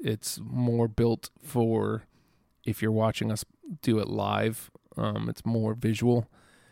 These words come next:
And I mean, it translates to pod, but it's more visual. And Deprogrammed, um, I,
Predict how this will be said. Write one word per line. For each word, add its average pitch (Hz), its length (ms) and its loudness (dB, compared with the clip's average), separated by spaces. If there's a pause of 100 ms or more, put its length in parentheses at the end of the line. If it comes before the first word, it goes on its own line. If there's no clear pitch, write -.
(140)
And 151 220 6
I 151 60 6
mean, 147 180 6
it - 140 0
translates 123 760 4
to 110 100 0
pod, 98 460 0 (500)
but 113 160 2
it's - 440 -4
more 131 420 0
visual. 110 640 0 (100)
And 147 140 2
Deprogrammed, 143 800 2 (1120)
um, 127 560 4 (800)
I, 131 340 2